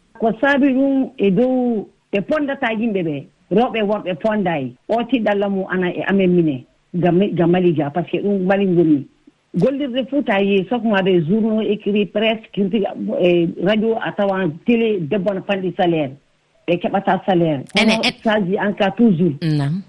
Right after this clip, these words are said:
Speaker 1: Saji gonɗa.
Speaker 2: Ene, an e miijo maɗa, ko honɗum hande enen ɓe rewɓe hanuɗen wadde ngam waylugol rewgol ɗe ɗo caɗele ɗe ɓe rewɓe jeydeyankoɓe jogii e nder,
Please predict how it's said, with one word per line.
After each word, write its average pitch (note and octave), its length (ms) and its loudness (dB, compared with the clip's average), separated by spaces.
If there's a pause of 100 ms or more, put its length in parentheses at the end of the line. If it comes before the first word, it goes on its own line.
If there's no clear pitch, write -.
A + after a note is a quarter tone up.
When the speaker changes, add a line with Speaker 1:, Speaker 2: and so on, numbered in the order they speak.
(140)
Speaker 1:
Saji F#3+ 260 0
gonɗa. D#3 400 -2 (260)
Speaker 2:
Ene, B3+ 200 2 (120)
an C#4 120 2
e B3 80 4
miijo A#3+ 280 4
maɗa, F3+ 280 2
ko G#3+ 160 2
honɗum C4+ 380 2 (120)
hande A#3 380 2
enen A#3 260 2
ɓe G#3 280 2
rewɓe G3+ 380 2
hanuɗen F#3+ 600 0
wadde G3 380 0 (240)
ngam G#3 520 2
waylugol G3+ 840 2 (160)
rewgol A3 400 2
ɗe G#3 220 -2
ɗo F#3+ 140 -2
caɗele G#3+ 580 0 (260)
ɗe G3 320 2
ɓe G#3+ 160 2
rewɓe G3+ 320 2
jeydeyankoɓe F#3 800 2
jogii G#3+ 380 0
e F3+ 80 0
nder, F3+ 380 2